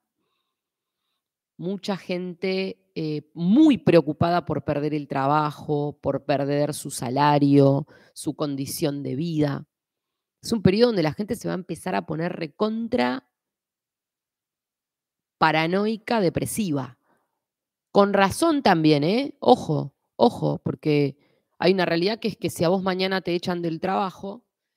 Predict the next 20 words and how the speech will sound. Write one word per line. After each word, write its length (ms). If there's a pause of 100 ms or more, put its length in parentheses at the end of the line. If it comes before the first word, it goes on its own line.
(360)
porque 280
van 120
a 80
poner 200
una 180
máquina 520
para 160
hacer 260
tu 160
trabajo, 640 (800)
y 180
por 180
ahí 100
vos 840 (100)
no 120
pensaste, 580
no 100
fuiste 260
a 40
leer 480